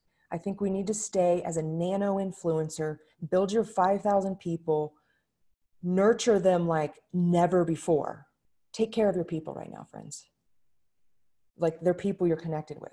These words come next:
their souls, they're there for a reason. So as a leader, show up really in service right now.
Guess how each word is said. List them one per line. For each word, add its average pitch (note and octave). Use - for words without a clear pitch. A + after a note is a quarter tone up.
their D#3+
souls, F3
they're F3
there F#3
for F3
a D#3
reason. D#3
So F3
as E3
a E3
leader, F3
show E3+
up E3+
really E3+
in D#3+
service D#3+
right G3+
now. G3